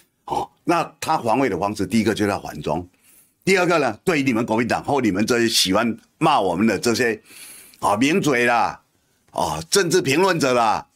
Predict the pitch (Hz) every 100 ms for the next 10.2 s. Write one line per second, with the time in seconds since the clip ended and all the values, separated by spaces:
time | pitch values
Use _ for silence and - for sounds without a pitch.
0 | _ 127 120 - 123 120 180 160 - -
1 | 123 92 87 90 104 - _ _ - -
2 | - 120 113 107 85 90 78 76 78 78
3 | - - - - - - 233 233 233 _
4 | _ 151 135 220 220 214 208 180 - _
5 | - 202 202 202 190 190 190 156 - 117
6 | 120 156 117 104 127 98 _ _ _ _
7 | _ _ _ _ _ _ _ _ _ -
8 | 127 131 - 123 92 110 95 98 71 92
9 | 87 78 92 98 80 85 82 73 82 -
10 | -